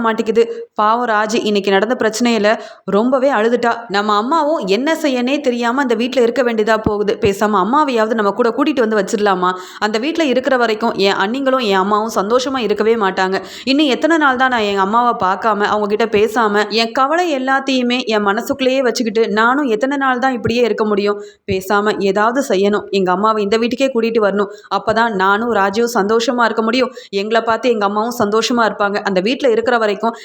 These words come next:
எங்க அண்ணிங்களா இருக்கட்டும் எங்க அம்மாவா இருக்கட்டும் நிம்மதியா இருக்க வாய்ப்பே இல்லை. ஏன்னா எங்க அண்ணனுங்க அப்படிப்பட்ட வேலையை தான் அங்க செஞ்சிட்டு இருக்காங்க," அப்படின்னு நடந்த விஷயத்த பத்தியே யோசனை பண்ணிட்டு ரொம்ப வேதனைப்படுறாங்க கோமதி.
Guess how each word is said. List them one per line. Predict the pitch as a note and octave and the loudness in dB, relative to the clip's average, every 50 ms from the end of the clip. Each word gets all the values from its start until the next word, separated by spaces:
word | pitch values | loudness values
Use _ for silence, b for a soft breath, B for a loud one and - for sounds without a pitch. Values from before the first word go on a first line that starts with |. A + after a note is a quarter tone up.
| B - G3 | B -6 -4
எங்க | G3 G3 F#3+ | -2 -2 -2
அண்ணிங்களா | F#3+ A3+ C4+ C#4+ C#4+ C#4 B3+ | -2 -2 -2 0 0 0 0
இருக்கட்டும் | A3 G3+ G#3+ G3 G#3+ A3 - F#3+ F#3+ | 0 0 0 0 -2 -2 0 0 0
எங்க | F#3+ F3 F3+ | 0 0 0
அம்மாவா | F#3 A3 B3 C4 B3+ A#3+ | 0 2 2 2 2 0
இருக்கட்டும் | A3+ - G#3+ G3+ A3+ F#3 F#3 F3 | 0 -2 0 0 0 0 2 0
நிம்மதியா | F#3 G#3 A3+ A3 B3+ B3 A3 G#3 | 0 2 2 2 2 2 2 2
இருக்க | - C4 A#3 F#3+ | 0 0 0 2
வாய்ப்பே | F#3 F#3+ G3+ G3 A3+ A#3+ A3+ G#3 | 0 0 0 2 2 2 2 2
இல்லை. | G#3+ G#3 - F#3+ G3 G3 | 2 0 0 0 0 2
ஏன்னா | F#3 G3+ G#3 G#3 F#3+ | 2 2 0 0 0
எங்க | F#3 F3 E3+ F3+ | 0 0 0 0
அண்ணனுங்க | A3+ B3+ B3 A3 A3 A#3 A#3 B B B B F#3 F#3 | -2 -2 -2 0 -2 -2 -2 B B B B -6 -2
அப்படிப்பட்ட | - B3+ C#4 A#3+ C#4+ C#4 C#4 C4 B3 | -2 -2 0 0 0 2 2 2 2
வேலையை | B3 B3 B3 A#3+ A#3+ | 2 4 4 4 2
தான் | C#4 C#4 | 2 0
அங்க | B3+ A#3 A#3 B3 | 0 0 0 0
செஞ்சிட்டு | G#3+ A#3 B3 - A3+ A#3 | 0 2 0 0 -2 -2
இருக்காங்க," | - A3+ G#3+ - A3 G#3+ | 0 0 0 0 0 2
அப்படின்னு | G#3 G3+ G#3 G#3 F#3 - G3 G#3 | 2 2 2 2 0 0 0 0
நடந்த | A3+ C4+ E4+ F4 G4+ F#4 E4 D4+ | 0 0 0 0 0 0 0 0
விஷயத்த | - C#4+ C#4+ C#4+ C#4+ C#4+ | 0 0 0 0 0 0
பத்தியே | C4 B3+ - A#3+ A#3+ C4 G#3+ G3 G#3 | 0 0 0 2 2 2 2 2 2
யோசனை | G#3+ A3 - C#4 C#4 B3 | 0 0 0 -2 -2 -2
பண்ணிட்டு | B3 A#3 A3+ A3+ A3 A#3 A#3 - F#3+ | -2 -2 -2 -2 0 0 0 0 0
ரொம்ப | G#3 B3 D#4 D4 A3 | 0 0 0 0 2
வேதனைப்படுறாங்க | G#3+ G#3+ G#3+ A#3+ B3+ A#3+ A#3+ G#3+ G#3 A3 G3+ G3 G#3 G3+ G3+ | 0 0 0 -2 -2 -2 -2 0 0 0 0 0 0 0 0
கோமதி. | F#3+ F#3 F#3 F3 F3+ E3 | 0 0 2 0 0 0